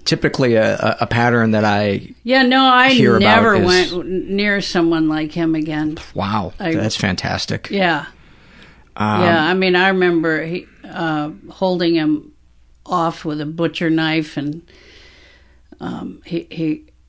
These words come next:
Speaker 2: I, I tried to kill myself when I was nineteen.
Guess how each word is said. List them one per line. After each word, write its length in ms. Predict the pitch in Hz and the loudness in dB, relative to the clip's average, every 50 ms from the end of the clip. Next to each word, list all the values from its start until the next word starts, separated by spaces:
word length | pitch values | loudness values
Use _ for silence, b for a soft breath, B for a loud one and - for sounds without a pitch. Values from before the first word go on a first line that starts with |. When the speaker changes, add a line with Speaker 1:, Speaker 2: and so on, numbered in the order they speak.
| _ _ - | _ _ -8
Speaker 2:
I, 240 | - 180 175 165 160 - - - _ _ _ _ _ _ _ _ _ - | -6 -4 -4 -4 -4 -8 -16 -20 _ _ _ _ _ _ _ _ _ -6
I 100 | 190 180 | -6 -6
tried 380 | 165 - - 208 214 208 202 180 | -6 -4 -2 0 2 2 0 -2
to 60 | 165 | -6
kill 260 | - - 220 233 233 | -6 -2 0 0 2
myself 680 | 220 202 165 170 160 - - 160 151 151 165 160 - - | 2 2 2 0 0 -2 -4 -4 -2 -4 -4 -6 -8 -10
when 160 | 165 160 151 151 | -8 -6 -4 -2
I 120 | 151 156 | -2 -2
was 800 | 151 151 147 147 - - - - - - - - - - - - - | -2 -2 -4 -6 -8 -10 -10 -10 -12 -12 -12 -12 -12 -14 -12 -8 -4
nineteen. 920 | 170 170 175 175 175 175 170 - - 208 190 185 180 180 190 208 220 226 - | -2 -2 0 2 0 0 -2 -2 -2 0 2 2 4 2 2 0 -2 -4 -8